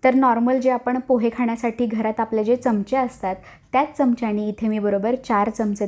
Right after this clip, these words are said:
तेल गरम करायला ठेवलंय. आता गॅस मोठा करायचा आहे आणि या तेलाला आपल्याला कडकडीत असं गरम करून घ्यायचं आहे.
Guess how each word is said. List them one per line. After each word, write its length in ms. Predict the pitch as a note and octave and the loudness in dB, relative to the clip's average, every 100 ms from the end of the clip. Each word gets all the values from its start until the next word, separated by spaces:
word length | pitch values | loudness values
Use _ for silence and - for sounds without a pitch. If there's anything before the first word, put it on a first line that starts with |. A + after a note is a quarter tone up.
| G3 | -2
तेल 160 | A#3 C4+ | 0 2
गरम 240 | G#3+ F#3+ | 2 0
करायला 360 | F#3 F3+ F3 F#3+ | -4 -4 -2 -4
ठेवलंय. 380 | G#3+ G#3 D3+ - _ | -4 -4 -4 -8 _
आता 200 | G#3 G#3 | 2 4
गॅस 260 | A#3+ B3+ C#4 | 4 2 2
मोठा 280 | C4+ B3 B3 | 0 0 -2
करायचा 400 | B3+ A#3+ A#3+ A3 | 0 -2 -2 -2
आहे 100 | F3 | -2
आणि 240 | - G3+ | -2 0
या 100 | G#3 G#3+ | 0 2
तेलाला 360 | A3+ G3 A3 A3+ | 0 2 0 -2
आपल्याला 420 | - - G3+ G3+ | -2 -2 -2 0
कडकडीत 560 | - A3+ G#3 A3+ A#3+ A#3 | 0 0 0 0 0 -2
असं 220 | A#3 A3 | -2 0
गरम 200 | G#3 G3 | 0 0
करून 300 | G3 F#3 G3 | -2 -2 -2
घ्यायचं 360 | G3 E3 - | -2 -4 -4
आहे. 80 | F#3+ | -6